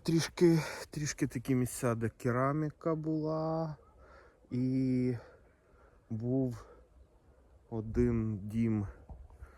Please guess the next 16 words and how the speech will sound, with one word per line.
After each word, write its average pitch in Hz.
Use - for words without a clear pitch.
десь 107
по, 104
а, 98
кінець 110
чотирнадцятого, 104
початок -
шістнадцятого 110
століття. 156
От, 139
хочу -
по -
тому 117
будиночку 123
ще 110
пройтись, 123
подивитись, 117